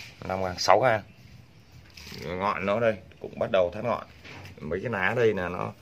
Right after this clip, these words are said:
mang ấy nào nó héo rồi. Còn đây, các cái lá của nó rất dày và to. Đây, nó dính cái trắng trắng. Đây. Còn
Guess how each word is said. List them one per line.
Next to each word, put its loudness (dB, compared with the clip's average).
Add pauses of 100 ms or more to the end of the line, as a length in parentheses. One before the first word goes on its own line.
(680)
mang -2
ấy 0
nào -4
nó -6
héo -4 (340)
rồi. -8 (680)
Còn -8
đây, 6
các -4
cái 0
lá 2
của -4
nó -4 (1300)
rất -8
dày 0
và -4
to. -2 (1800)
Đây, -8
nó -10
dính -10
cái -12
trắng -12 (120)
trắng. -10 (640)
Đây. -8 (720)
Còn -14